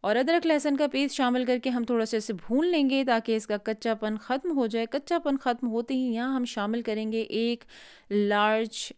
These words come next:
टमाटर चॉप की हुई और उसको भी इतना पकाएंगे कि जो टमाटर है वो थोड़ा सॉफ्ट हो जाए। टमाटर के सॉफ्ट होते ही हमने यहाँ पर शामिल करना है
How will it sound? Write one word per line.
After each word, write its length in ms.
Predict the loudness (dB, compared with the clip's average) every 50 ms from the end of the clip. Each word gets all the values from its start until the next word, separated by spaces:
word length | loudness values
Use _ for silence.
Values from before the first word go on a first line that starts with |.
| _ -6
टमाटर 560 | -4 -2 -2 0 -2 -2 -2 0 0 0 0 -2
चॉप 440 | -4 -6 -4 -2 0 0 0 -2 -2
की 140 | -2 0 0
हुई 280 | 0 0 0 0 0 0
और 180 | 0 0 0 0
उसको 240 | -2 -2 -2 -2 -2
भी 80 | -2
इतना 220 | -2 -2 -2 -2 -2
पकाएंगे 520 | -2 -4 -4 -2 -2 -2 -2 0 0 0
कि 300 | 0 0 2 2 2 0 0
जो 140 | -2 -6 -6
टमाटर 500 | -4 -4 -2 0 0 0 0 0 0 0
है 120 | 0 -2
वो 120 | -2 -2 -2
थोड़ा 240 | -2 -2 -2 -2 -4
सॉफ्ट 380 | -4 -2 -2 0 0 0 0 0
हो 80 | 0
जाए। 220 | 2 2 2 0 0 -4 -10 -20 -20 -20 -20 -20 -20 _ _
टमाटर 460 | 0 4 6 6 6 4 4 2 2 2
के 220 | 2 2 0 0
सॉफ्ट 460 | 0 -2 0 2 4 4 2 0 -2 -2
होते 200 | -2 0 2 2
ही 60 | 4
हमने 300 | 4 4 4 4 4 4
यहाँ 180 | 4 4 2 2
पर 120 | 0 -2 -2
शामिल 400 | 0 0 0 0 0 0 0 0
करना 300 | -2 -2 -2 0 -2 -2
है 220 | -2 -2 -4 -6